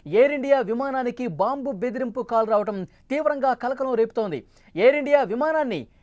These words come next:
ఎమర్జెన్సీ ల్యాండింగ్ చేశారు. ఎయిర్ ఇండియా ఏఐ త్రీ సెవెన్ నైన్ విమానానికి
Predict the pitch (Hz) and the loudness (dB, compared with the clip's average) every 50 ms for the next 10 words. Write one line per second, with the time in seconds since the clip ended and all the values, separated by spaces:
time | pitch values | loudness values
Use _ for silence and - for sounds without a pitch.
0 | - 151 190 240 285 320 269 226 302 302 285 220 - 294 285 262 233 214 - - | -6 -4 -2 0 0 0 0 0 -2 -4 -4 -4 -6 -4 -4 -4 -4 -6 -8 -6
1 | 147 165 208 254 269 285 277 254 247 240 233 254 247 254 285 302 285 - _ _ | 0 0 2 2 0 -2 -4 -2 -2 -2 -2 0 2 2 2 2 0 -6 _ _
2 | - 156 214 277 302 277 277 262 269 277 294 311 320 - - - 180 233 277 285 | -4 2 2 2 2 2 -2 0 4 6 6 8 6 4 4 4 6 8 8 8
3 | 247 277 277 302 285 - - 214 254 302 302 269 - - 269 262 269 285 254 240 | 8 6 4 4 4 0 -6 -6 -4 -2 -4 -4 0 0 2 2 2 2 0 0
4 | 233 269 294 294 247 160 131 131 190 240 285 294 294 277 269 262 262 196 262 247 | 0 2 4 2 2 0 -4 -4 -2 -2 0 0 0 0 0 0 -2 -2 -2 0